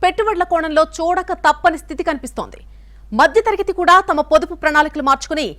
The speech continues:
బంగారం, వెండి ఆభరణాల కొనుగోలు కంటే స్వచ్ఛమైన బంగారం, వెండి కొనిపెట్టుకోవడం మెరుగు అనే వాదన వినిపిస్తోంది. నిజానికి బంగారంతో పాటు భూమి కూడా మంచి పెట్టుబడి అయినా తక్కువ డబ్బుతో కొనుగోలుకు వీలుండడం బంగారానికి మొగ్గు చూపేలాగా చేస్తోంది.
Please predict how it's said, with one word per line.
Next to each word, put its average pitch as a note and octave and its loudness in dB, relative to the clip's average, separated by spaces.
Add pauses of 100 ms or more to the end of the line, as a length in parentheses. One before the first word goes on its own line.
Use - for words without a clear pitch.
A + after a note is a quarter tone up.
(260)
బంగారం, F#4+ 2
వెండి E4 -2
ఆభరణాల D4 4
కొనుగోలు C#4 -4
కంటే B3 -2 (220)
స్వచ్ఛమైన F#4+ 0
బంగారం, C#4 2
వెండి B3+ 0
కొనిపెట్టుకోవడం D4 -2 (180)
మెరుగు D4 0 (100)
అనే D#4 0
వాదన D4+ 2
వినిపిస్తోంది. B3 -10 (460)
నిజానికి F4+ 4
బంగారంతో C4+ 0
పాటు A3+ -2
భూమి F4 0
కూడా F#4+ 2
మంచి E4 -2
పెట్టుబడి E4 -2
అయినా D#4 4 (400)
తక్కువ A4 4
డబ్బుతో G4 2
కొనుగోలుకు F4 -2
వీలుండడం E4 -2 (360)
బంగారానికి D4 2
మొగ్గు B3+ -2
చూపేలాగా C4+ -4
చేస్తోంది. G3 -12